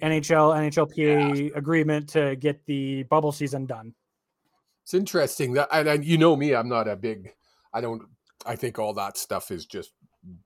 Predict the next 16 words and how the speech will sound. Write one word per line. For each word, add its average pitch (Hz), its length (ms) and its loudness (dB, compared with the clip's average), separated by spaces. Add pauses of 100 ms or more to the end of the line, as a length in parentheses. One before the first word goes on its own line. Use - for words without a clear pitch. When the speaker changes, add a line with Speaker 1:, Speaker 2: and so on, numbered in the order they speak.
(120)
Speaker 2:
bu-, 104 80 -4
bubbly 135 420 0
goop 113 320 -4 (440)
when 120 120 -2
it 101 140 -6
comes 101 320 -6
to 107 100 -4
fans, 98 720 -8 (440)
nerd 113 320 -4
hockey. 95 500 -8 (340)
Um, 87 440 -2 (2500)
it's 170 160 2
just 196 180 4
hard 165 280 2
for 123 300 2
an 113 100 -2